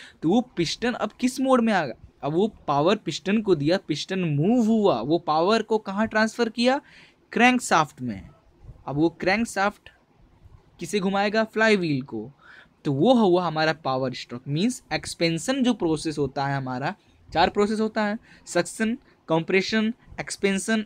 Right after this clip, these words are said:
एग्जॉस्ट। जो एक्सपेंशन प्रोसेस होता है वो प्रोसेस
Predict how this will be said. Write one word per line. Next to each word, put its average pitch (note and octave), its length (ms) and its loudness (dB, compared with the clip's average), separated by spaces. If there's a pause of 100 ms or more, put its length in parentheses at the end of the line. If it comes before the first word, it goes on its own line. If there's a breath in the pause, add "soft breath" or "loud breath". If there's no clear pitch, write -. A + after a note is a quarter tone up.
(100)
एग्जॉस्ट। C#3+ 560 -2 (340 loud breath)
जो D3 140 2
एक्सपेंशन D#3 640 -2
प्रोसेस E3 380 0
होता C3+ 260 -6
है D#3+ 240 -4 (140)
वो D3+ 200 0
प्रोसेस D#3 500 -6